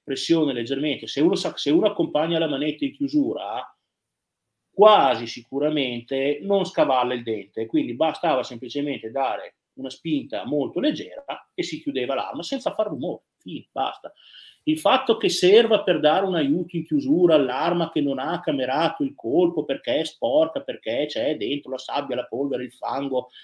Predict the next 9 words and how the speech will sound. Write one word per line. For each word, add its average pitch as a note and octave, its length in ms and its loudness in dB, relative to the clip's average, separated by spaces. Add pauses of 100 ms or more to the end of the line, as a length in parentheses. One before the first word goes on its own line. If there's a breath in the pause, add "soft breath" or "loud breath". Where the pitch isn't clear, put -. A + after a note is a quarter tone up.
(200 loud breath)
o A#2+ 100 -10
chissà D3+ 360 -2
cosa, B2 640 2
nì, D3 680 0
tutto F3+ 320 -4
può D3 180 4
essere, E3+ 460 2
perché B2+ 220 -8
allora C#3 380 0